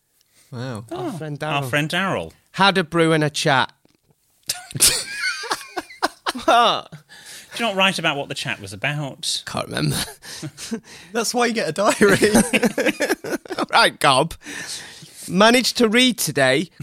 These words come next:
Speaker 2: quite a lot too. Why I chose to read a massive book on J F K, I do not know. I could have read two, maybe even three books by now.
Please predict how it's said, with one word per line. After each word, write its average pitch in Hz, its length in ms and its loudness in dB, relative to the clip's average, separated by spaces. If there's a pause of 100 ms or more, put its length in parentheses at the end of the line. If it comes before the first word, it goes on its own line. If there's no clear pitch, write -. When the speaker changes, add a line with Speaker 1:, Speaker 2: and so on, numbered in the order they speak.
Speaker 2:
quite 240 260 4
a 180 100 2
lot 220 300 4
too. 175 380 2 (240)
Why 226 260 4
I 254 100 4
chose 220 360 2
to 190 120 0
read 185 200 4
a 170 40 2
massive 180 440 2
book 180 240 2
on 147 120 2
J 151 240 4
F 139 160 0
K, 143 220 2
I 127 120 6
do 202 200 4
not 156 180 4
know. 120 300 -2 (240)
I 262 120 4
could 180 200 0
have 139 160 2
read 143 220 2
two, 160 360 0
maybe 165 300 2
even 156 260 2
three 175 260 -2
books - 280 -2
by 131 240 0
now. 139 320 0